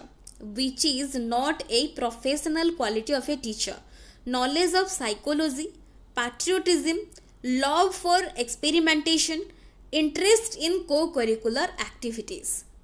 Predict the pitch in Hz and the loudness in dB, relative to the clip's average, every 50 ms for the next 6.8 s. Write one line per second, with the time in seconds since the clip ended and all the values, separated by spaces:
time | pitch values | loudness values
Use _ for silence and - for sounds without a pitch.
0 | - - - - 339 339 330 330 330 392 480 622 605 - - - - 254 247 240 | -20 -10 -4 -2 0 0 0 0 2 0 0 0 -2 -10 -14 -10 -6 -6 -4 -4
1 | - - - 453 480 466 - - 453 453 466 453 453 349 277 254 262 262 262 320 | -4 -2 2 2 2 2 2 0 0 0 0 0 0 0 -2 0 0 -2 0 0
2 | 339 381 359 269 - 311 311 - - 226 226 233 226 311 320 277 247 226 233 220 | 0 0 0 -2 -4 -8 -6 -2 0 0 0 0 -2 -4 -4 -4 -4 -4 -4 -2
3 | 277 311 311 - 196 - - - 170 - 113 - - - - - - - - - | -2 -2 -2 -4 -6 -8 -10 -12 -12 -12 -10 -12 -12 -12 -14 -20 -20 -20 -20 -20
4 | - - - - - - 339 392 359 339 - 370 403 403 - - 262 269 269 269 | -20 -20 -20 -12 -4 -2 0 0 0 0 2 2 2 2 2 0 -2 -2 0 -2
5 | 269 - 370 381 381 285 277 285 294 294 294 294 294 277 302 294 254 247 220 220 | -2 -2 0 0 0 0 -2 -2 -2 -2 -2 -2 -4 -4 -4 -4 -4 -6 -6 -6
6 | - 311 285 269 302 294 285 269 302 285 247 220 - - 254 240 | -6 -8 -6 -4 -4 -6 -4 -4 -4 -4 -4 -6 -6 -6 -6 -6